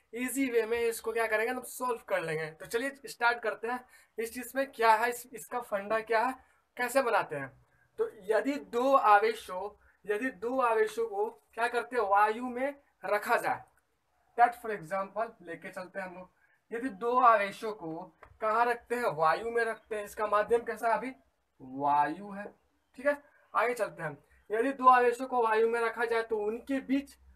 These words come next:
उनके बीच पचास न्यूटन बल प्राप्त होता है।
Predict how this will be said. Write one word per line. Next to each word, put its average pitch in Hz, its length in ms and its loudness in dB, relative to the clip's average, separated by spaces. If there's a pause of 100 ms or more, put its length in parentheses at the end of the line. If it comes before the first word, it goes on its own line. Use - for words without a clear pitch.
(300)
उनके 247 360 -4
बीच - 380 -2 (720)
पचास 247 480 2
न्यूटन 220 460 -2 (140)
बल 196 260 0
प्राप्त 180 560 0
होता 180 240 -4
है। 208 200 -6